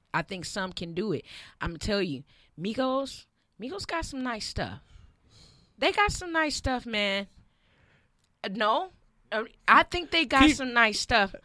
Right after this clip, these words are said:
Speaker 2: Keith over here, he love that. He love that shit. He know I hate it.
Speaker 1: But see, the thing is, yeah, but, but
Speaker 2: Like
Speaker 1: this, this is what you have to do. They hated what we was coming up with back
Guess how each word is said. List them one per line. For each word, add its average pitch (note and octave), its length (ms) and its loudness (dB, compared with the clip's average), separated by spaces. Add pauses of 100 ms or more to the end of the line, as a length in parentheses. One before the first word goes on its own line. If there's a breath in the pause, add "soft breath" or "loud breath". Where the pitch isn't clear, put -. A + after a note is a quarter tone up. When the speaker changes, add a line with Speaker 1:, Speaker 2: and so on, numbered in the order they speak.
(120)
Speaker 2:
Keith A3 260 0
over E3+ 200 6
here, D#3+ 200 4
he F#3+ 140 4
love E3 220 8
that. C3 200 6
He G3 160 4
love D#3 220 2
that B2+ 140 -2
shit. A2 220 -4
He F3+ 120 4
know D3+ 160 8
I C#3+ 140 10
hate B2+ 200 2
it. - 100 -8 (100)
Speaker 1:
But D#4 160 6
see, E4 240 2
the D4+ 100 0
thing E4+ 380 -2
is, D#4+ 180 -2
yeah, D#4+ 340 6 (220)
but, D#4+ 300 8
but G#3 120 4
Speaker 2:
Like D3 160 8
Speaker 1:
this, - 260 -2
this D4+ 220 -2
is B3+ 100 -6
what C#4+ 240 -4
you C4+ 80 -4
have C4 240 0
to G3+ 60 -12
do. G3 340 -4 (400 soft breath)
They E4 380 2
hated D4 640 0 (760 soft breath)
what A3+ 260 6
we D4 160 2
was D4+ 180 -6
coming A3+ 340 -6
up C#3 180 -8
with D#3+ 240 -8
back D3 200 -6